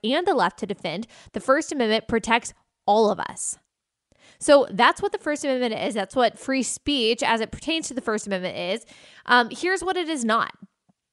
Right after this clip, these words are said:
It is not freedom from consequences. It does not protect you from being fired or punished if you say something stupid.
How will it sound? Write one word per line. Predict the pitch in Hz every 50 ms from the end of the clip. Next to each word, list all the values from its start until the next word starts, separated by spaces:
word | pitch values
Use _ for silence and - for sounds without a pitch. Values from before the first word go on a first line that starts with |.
| _ _ _ - - - _
It | - 277
is | 294 294 247 226
not | 233 254 294 339 294 -
freedom | - 339 339 339 302
from | - 320 269 247
consequences. | - - 277 294 294 - 285 - 233 190 170 - - - - - - - - _ _ - - -
It | - 233 247
does | 277 254
not | 254 285 330 320 -
protect | 311 302 - - 330 339 - - -
you | 285 262 254
from | 240 - 262 247 226
being | 214 247 262 254 220
fired | - - 254 254 320 320 294 262 226
or | - - 220 226
punished | - - - - - 330 254 220 - -
if | 240 208 -
you | 247
say | 226 - 277 269
something | 262 285 262 254 262 247 226
stupid. | - - - - 285 311 - - -